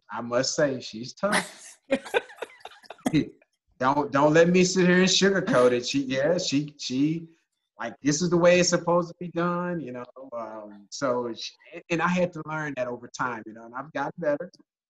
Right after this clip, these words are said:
Speaker 1: 'Cause coming from management to being structural, no, no, no, that, that was a big learning curve for me, okay?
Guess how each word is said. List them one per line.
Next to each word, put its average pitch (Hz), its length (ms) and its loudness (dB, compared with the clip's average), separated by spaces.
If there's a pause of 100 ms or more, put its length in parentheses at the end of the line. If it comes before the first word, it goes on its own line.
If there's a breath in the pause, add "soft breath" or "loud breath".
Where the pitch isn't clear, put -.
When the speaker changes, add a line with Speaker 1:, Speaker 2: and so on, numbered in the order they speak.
(1080)
Speaker 1:
'Cause 120 180 -4
coming 156 280 -2
from 131 180 -4
management 147 580 -2
to 110 420 -10 (420)
being 139 200 -2
structural, 180 680 0 (180)
no, 120 160 -6
no, 110 120 -4
no, 95 240 -8
that, 117 260 0
that 123 180 0
was 117 140 -8
a 107 100 -8 (320)
big 139 260 2
learning 131 380 -2
curve 107 400 -8
for 104 140 -16
me, 110 220 -6
okay? 104 400 -8